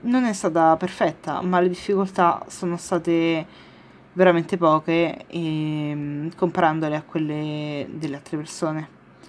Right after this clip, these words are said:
Certamente non so come sarebbe stato se fosse tutto s-, differente. Avrei incontrato comunque Luke, eh, se non avessi, se non fossi, mm, stata così ricca.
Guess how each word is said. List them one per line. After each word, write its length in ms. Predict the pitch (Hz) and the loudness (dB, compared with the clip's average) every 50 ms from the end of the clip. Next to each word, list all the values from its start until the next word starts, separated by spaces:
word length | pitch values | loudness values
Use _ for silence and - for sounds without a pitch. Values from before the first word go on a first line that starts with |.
| - - - - - - | -20 -20 -20 -20 -8 -4
Certamente 720 | 220 202 196 - 247 202 175 170 156 - - 175 170 - - - | -4 -2 0 0 0 2 0 -2 -4 -2 0 0 0 0 -2 -4
non 240 | 180 180 180 175 165 | -2 -2 -2 -2 -4
so 300 | - - 165 156 156 - | -2 0 2 2 2 0
come 240 | - 175 165 160 156 | -2 -4 -4 -4 -4
sarebbe 340 | - 170 156 165 156 147 175 | -4 -4 -4 -2 -2 -4 -6
stato 840 | - - - 156 143 147 143 - 151 147 147 147 147 147 143 147 151 | -8 -6 -6 -4 -4 -4 -6 -6 -4 -4 -4 -4 -4 -4 -4 -6 -8
se 160 | - - 160 | -10 -12 -14
fosse 280 | - - - - - 143 | -16 -16 -14 -12 -10 -10
tutto 680 | 151 147 - - - 151 147 143 143 143 143 143 139 147 | -10 -10 -10 -8 -8 -6 -6 -6 -6 -6 -6 -6 -8 -10
s-, 80 | - - - - | -12 -16 -20 -16
differente. 840 | - - 143 151 151 - - 180 170 151 147 160 175 - - - - - - - - - - - - - - - - - - - | -14 -14 -14 -14 -16 -10 -6 -4 -4 -4 -4 -6 -10 -12 -12 -14 -14 -16 -20 -20 -20 -20 -20 -20 -20 -20 -20 -20 -20 -20 -8 -2
Avrei 240 | - 196 208 214 208 | 0 0 2 2 0
incontrato 480 | 208 - - 226 190 226 220 196 208 | 0 -2 -2 -4 -2 -2 -2 0 0
comunque 500 | 196 202 202 190 190 - 214 190 185 185 185 | 0 0 0 -2 -2 0 2 4 4 4 4
Luke, 440 | 202 196 202 190 190 - - - 170 | 4 4 4 4 2 0 -2 0 0
eh, 400 | 160 160 160 156 156 156 - - - - - - - - - - - - - - - - | 2 2 0 0 0 -2 -4 -6 -10 -18 -20 -20 -20 -20 -20 -20 -20 -20 -20 -20 -20 -18
se 260 | - - - - 185 170 160 156 156 151 151 156 156 156 156 | -14 -12 -6 0 2 2 2 2 2 0 -2 -2 -2 -2 -2
non 320 | 156 170 170 175 175 170 165 | -2 0 0 0 0 0 0
avessi, 680 | 156 156 165 160 - - - 165 156 156 151 151 - | 0 -2 -4 -6 -8 -8 -4 -2 -2 -2 -2 -4 -4
se 120 | - - 165 | -6 -6 -6
non 100 | 160 156 | -6 -6
fossi, 720 | - - 165 - - - 151 151 147 143 143 143 143 143 | -8 -10 -14 -12 -12 -10 -8 -6 -6 -4 -4 -4 -4 -4
mm, 360 | 139 143 139 135 135 135 135 - - | -6 -6 -6 -6 -6 -8 -8 -10 -12
stata 300 | - - - 143 151 147 | -14 -12 -8 -8 -6 -6
così 200 | 151 156 - 170 | -6 -6 -4 -2
ricca. 400 | 175 180 170 175 - - 170 | 0 0 -2 0 0 -4 -4